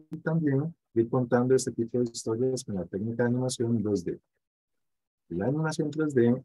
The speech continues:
como vieron en el segundo ejemplo, son personajes que se, se diseñan, se modelan, se texturizan, se iluminan los entornos tridimensionales creados a partir de polígonos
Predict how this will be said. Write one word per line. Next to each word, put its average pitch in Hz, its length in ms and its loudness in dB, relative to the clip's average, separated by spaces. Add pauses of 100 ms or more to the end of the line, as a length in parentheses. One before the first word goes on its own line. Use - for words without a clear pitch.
(160)
como 92 180 -2
vieron 101 240 0
en 117 80 4
el 117 80 4
segundo 117 360 0
ejemplo, 120 480 0
son 104 280 -4
personajes 117 880 -4
que 98 120 2
se, 87 360 -2
se 107 180 -2
diseñan, 131 720 2 (280)
se 101 260 0
modelan, 131 680 2 (320)
se 101 240 -4 (180)
texturizan, 147 720 0 (200)
se - 200 -2
iluminan 117 640 0
los 120 180 -4
entornos 127 560 0
tridimensionales 127 880 -2
creados 98 440 -4
a 117 80 -2
partir 120 420 0
de 135 120 8
polígonos 180 600 4